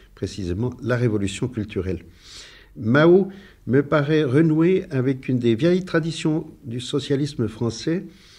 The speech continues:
qui est celle des communes autonomes, du fédéralisme qui monte d'en bas, le pouvoir montant du peuple vers le sommet, comme le voulaient Fourier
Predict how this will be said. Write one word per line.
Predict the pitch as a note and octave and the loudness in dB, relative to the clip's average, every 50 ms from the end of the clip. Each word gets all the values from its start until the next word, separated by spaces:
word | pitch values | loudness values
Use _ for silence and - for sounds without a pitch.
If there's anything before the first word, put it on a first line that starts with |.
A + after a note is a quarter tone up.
| - - - - - _ - | -20 -20 -20 -20 -20 _ -6
qui | - C3+ | 0 0
est | C#3 | 0
celle | C3 - - D#3 D3 C3+ | 0 2 2 2 2 2
des | A#2+ A2 A2 A2+ | 2 0 0 0
communes | - C#3+ C3+ C#3+ D3+ C#3+ | 2 2 2 2 2 2
autonomes, | C3 G#2+ - A#2+ G#2 F#2+ F#2+ F#2+ A2 C3+ D#3 - - - - - - - - - - - - - | 2 0 2 0 0 2 2 0 0 -2 -4 -6 -10 -16 -20 -20 -20 -20 -20 -20 -20 -20 -18 -14
du | F#2+ A#2 B2+ B2 | -8 -6 -6 -4
fédéralisme | - D3+ C3+ A2+ A#2+ A2+ A#2+ A#2+ B2+ C3 B2+ - - A2 | 0 0 0 2 2 2 2 0 0 -2 -4 -4 -8 -6
qui | - - B2 | -4 -2 0
monte | A2+ A#2 B2+ A#2 F#2+ F#2 G2 | 0 2 0 0 -2 0 2
d'en | B2 B2 B2+ | 2 2 2
bas, | G#2+ G2 G#2 G#2+ C3 - - - - - _ | 2 2 0 0 0 -4 -8 -16 -20 -16 _
le | - G#2+ G2+ G2 | -4 -4 -4 -4
pouvoir | - A#2+ G#2+ A2 B2 B2+ B2 A2+ G2+ | -4 -6 -4 -2 0 0 0 0 -2
montant | A2 A2 A2 G#2+ - - G#2+ A2+ A2 - - - | -2 -2 -2 -2 -2 -4 -4 -4 -6 -10 -8 -4
du | C3 C3 | -4 -4
peuple | B2 - D3 C#3+ C#3+ C#3+ - - - - - | -2 0 0 0 0 -2 -6 -14 -14 -12 -10
vers | G#2+ F#2+ F#2+ A2 C3 B2+ B2 B2 - - - - | -10 -6 -2 0 0 0 0 -2 -6 -14 -14 -8
le | - G#2 G2 G2+ | -4 -2 -2 -2
sommet, | G2+ - A2+ G2 G2+ A#2 D3 E3 D#3+ - - - - - - - - - - - - | -2 -2 -2 0 0 0 0 -2 -2 -6 -12 -20 -20 -20 -20 -20 -20 -20 -20 -14 0
comme | - D#3 E3 E3 E3 D#3+ D3 | 4 6 6 6 6 4 4
le | C3+ C3+ B2+ C3 C3 B2+ | 6 6 8 8 6 6
voulaient | A#2+ A2+ G#2 G#2 A2 A2 A2 B2 C3 C#3+ - - | 4 2 -2 -2 0 2 4 4 2 2 0 -4
Fourier | - - C#3 B2 G#2 G#2 G2+ G2 A2 - | -6 -2 0 0 0 2 0 0 0 -2